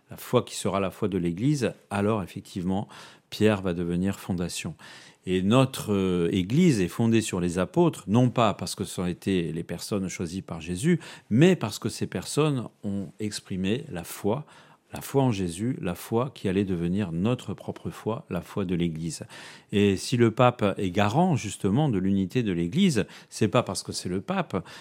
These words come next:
mais c'est parce que il reçoit un don particulier de l'Esprit Saint pour veiller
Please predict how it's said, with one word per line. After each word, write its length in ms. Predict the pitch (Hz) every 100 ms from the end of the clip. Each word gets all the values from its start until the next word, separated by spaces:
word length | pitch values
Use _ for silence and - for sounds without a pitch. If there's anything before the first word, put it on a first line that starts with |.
| -
mais 100 | 101
c'est 200 | 98 110
parce 280 | - 127 -
que 300 | - 165 175 - - _
il 80 | 95
reçoit 640 | 104 104 - 120 98 90 - _
un 100 | 92
don 200 | 95 120
particulier 560 | 113 101 - - 107 90
de 80 | 87
l'Esprit 340 | 117 - -
Saint 380 | - - 80 - - _
pour 240 | 135 113
veiller 440 | 92 101 95 123